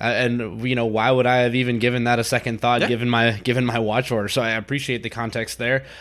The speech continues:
Speaker 1: Um, I did think about the, the flawed captain season, but I did think that Ozzy and Coach were two very flawed
Speaker 2: Yes.
Speaker 1: captains, and I think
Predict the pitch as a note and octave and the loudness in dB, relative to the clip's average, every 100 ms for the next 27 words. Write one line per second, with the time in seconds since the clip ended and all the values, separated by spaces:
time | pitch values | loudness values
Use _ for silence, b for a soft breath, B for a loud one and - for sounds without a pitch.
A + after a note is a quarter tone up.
0 | B A#2+ C3 B2 A2+ B2 C3+ B2 A#2 A#2 | B -2 0 -2 -2 -4 -4 -2 -2 -2
1 | B2 A2+ G#2 - A#2 A2+ - A2+ - A#2+ | -2 -2 -2 -4 -2 -2 -2 -4 -2 -6
2 | - B2+ A#2+ B2+ G#2+ A2 G#2+ G#2+ - A2 | -2 -2 0 -2 -2 -2 -2 -4 -4 -6
3 | G#2+ G#2+ A2 A2+ G#2+ A2 G#2+ - A2 G#2+ | -4 -6 -4 -4 -2 -6 -8 -6 -6 -6
4 | A2 A2 - A#2+ A2 A2 A2 A#2+ A2+ A2+ | -6 -6 -4 -4 -2 -2 0 0 0 2
5 | B2 B2 C#3 C#3 B2+ C3+ C#3+ | 0 2 0 2 2 2 -2